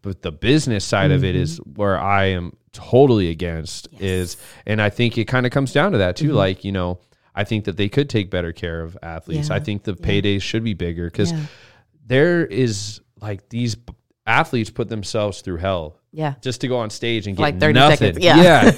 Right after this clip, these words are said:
Speaker 1: get
Speaker 2: <laughs>
Speaker 1: nothing. And I'm like, "Uh, there's no way you can
Speaker 2: Yeah.
Speaker 1: convince me to do a twelve-week,
Speaker 2: Mm-hmm.
Speaker 1: like, hardcore transformation and go on
Speaker 2: Yeah.
Speaker 1: stage and get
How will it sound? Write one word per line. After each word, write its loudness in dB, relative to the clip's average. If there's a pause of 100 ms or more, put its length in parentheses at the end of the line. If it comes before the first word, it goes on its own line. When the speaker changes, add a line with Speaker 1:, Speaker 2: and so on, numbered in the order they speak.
(200)
Speaker 1:
get 4
Speaker 2:
<laughs> -
Speaker 1:
nothing. 4
And 2
I'm 4
like, 2 (460)
"Uh, -2
there's 4
no 4
way 4
you 0
can -2
Speaker 2:
Yeah. 4
Speaker 1:
convince -2
me -4
to -2
do 2
a 2
twelve-week, 2
Speaker 2:
Mm-hmm. -4
Speaker 1:
like, -2
hardcore 0
transformation -4
and -6
go 2
on 0
Speaker 2:
Yeah. -6
Speaker 1:
stage 0
and -8
get -4